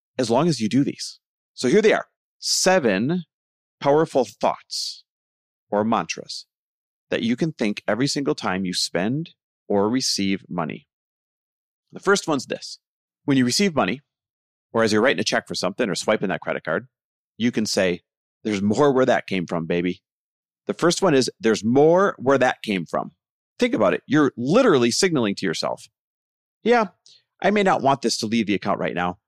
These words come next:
but there's more where that came from." There's this massive, endless supply. And yes, by definition, there is an endless supply of money.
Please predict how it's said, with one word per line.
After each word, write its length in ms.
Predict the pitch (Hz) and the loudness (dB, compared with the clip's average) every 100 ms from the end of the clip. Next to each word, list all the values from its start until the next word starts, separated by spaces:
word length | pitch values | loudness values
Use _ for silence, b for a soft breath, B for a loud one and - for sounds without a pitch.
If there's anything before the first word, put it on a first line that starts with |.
| _ | _
but 100 | 139 | 0
there's 200 | 120 101 | 0 0
more 280 | 127 180 180 | 2 4 4
where 120 | 151 | 4
that 200 | 131 - | 2 -2
came 220 | 107 90 | -6 -4
from." 220 | - 69 _ _ _ _ _ - | -6 -8 _ _ _ _ _ 2
There's 160 | 156 | 2
this 260 | 131 123 - _ _ _ | 4 0 -2 _ _ _
massive, 540 | 110 151 202 185 202 - - | -4 0 0 2 0 0 0
endless 400 | 165 180 175 - | 0 2 0 0
supply. 440 | 190 - 92 60 | -2 -2 -2 -2
And 160 | 87 117 | -2 0
yes, 320 | 135 107 - _ _ | 2 0 -6 _ _
by 180 | 95 92 | -2 0
definition, 500 | 131 - 139 - 104 | -2 -2 -4 -2 -2
there 100 | 101 | -2
is 120 | 92 | -2
an 100 | 98 _ - | -8 _ -2
endless 520 | 135 147 156 151 - | 0 2 0 -2 -4
supply 440 | - 151 - 117 110 | -6 -6 -2 0 0
of 140 | 104 | 0
money. 380 | 98 82 76 | -4 -4 -6